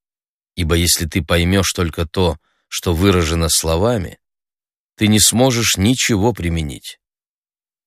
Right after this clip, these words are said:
Таких деятелей мы наблюдаем в больших количествах каждый день. А вот когда делаешь,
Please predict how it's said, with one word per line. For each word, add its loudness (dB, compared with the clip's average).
Таких 2
деятелей 4
мы 4
наблюдаем 4
в -2
больших 0
количествах -2
каждый 0
день. -4
А -4
вот 2
когда 2
делаешь, 0